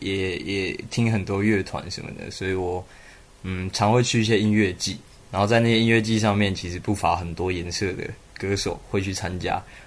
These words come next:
然后就是会有一整摊在卖颜色的，可能唱片啊，然后周边商品、毛巾，那我自己个人也买了好几个，对，所以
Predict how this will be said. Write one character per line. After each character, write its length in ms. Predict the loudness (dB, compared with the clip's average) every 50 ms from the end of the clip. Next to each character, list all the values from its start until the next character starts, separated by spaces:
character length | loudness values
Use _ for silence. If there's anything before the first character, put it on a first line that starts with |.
| -20 -10 -4
然 120 | 0 0
后 120 | 2 2
就 100 | 2 0
是 180 | 0 0 0 0
会 200 | 0 2 2 2
有 60 | 2 2
一 100 | 2 0 0
整 260 | 0 0 -2 -2 -4
摊 260 | -6 -4 -4 -4 -2
在 140 | -2 -2 0
卖 180 | 0 0 0 -2
颜 200 | -2 -4 -6 -4
色 140 | -2 0 0 0 0
的， 120 | 0 -4 -6 -10 -14 -20 -20 -20 -18 -10
可 120 | -6 -4
能 140 | -4 -4 -2
唱 240 | 0 0 2 2 0
片 280 | 2 2 0 0 0 -2
啊， 260 | -6 -6 -6 -6 -8 -10 -14 -8
然 160 | -4 -2 0
后 180 | 0 0 0 0
周 180 | 0 0 0 0
边 200 | 2 0 0 0
商 220 | -2 -2 -2 -2
品、 160 | -4 -6 -6
毛 240 | -4 -4 -2 -2 -2
巾， 220 | -2 -4 -6 -6 -2
那 120 | 0 2 2
我 100 | 2 2
自 140 | 0 0
己 200 | 0 0 0 -2 -8 -10 -14 -18 -20 -20 -14 -2
个 120 | 2 4 4
人 100 | 6 4
也 420 | 2 2 2 2 0 0 -2 -6 -8 -10 -4
买 220 | 2 4 6 6
了 80 | 6 6
好 160 | 4 4 2
几 180 | 2 0 -2 -6
个， 160 | -8 -10 -10 -12 -14 -18 -20 -20 -14 -8
对， 220 | -6 -6 -6 -6 -8
所 260 | -8 -8 -4 -2 0
以 340 | 0 2 0 0 -2 -6 -10